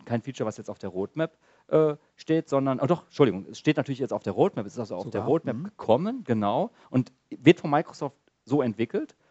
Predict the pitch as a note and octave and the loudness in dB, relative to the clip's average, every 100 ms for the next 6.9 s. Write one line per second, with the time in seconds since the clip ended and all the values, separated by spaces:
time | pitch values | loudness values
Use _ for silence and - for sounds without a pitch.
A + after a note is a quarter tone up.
0 | _ D3 D#3 G#3 - C3 A#2+ D#3 - - | _ 4 4 2 -4 2 4 4 2 0
1 | E3 E3+ F3 F3 _ - D3+ C#3+ C3+ D3 | 0 0 -6 -8 _ 2 2 4 4 2
2 | - D#3+ F3+ D3+ - D#3+ E3+ D#3 C#3 C#3+ | 4 2 2 -6 0 0 0 -4 -4 -4
3 | - _ - C#3+ D3+ C#3 - C3+ - D3 | -12 _ 0 2 2 -4 -6 -6 2 2
4 | D#3 C#3+ _ _ _ _ _ - C3+ C3 | 2 0 _ _ _ _ _ 4 4 4
5 | C3 - _ _ - F#2+ A2 F#3 - F#3+ | -8 -12 _ _ -6 4 6 6 4 -4
6 | C3+ - C#3 B2 - - - F3 F#3 | -4 -4 -4 -4 -6 -14 -2 0 0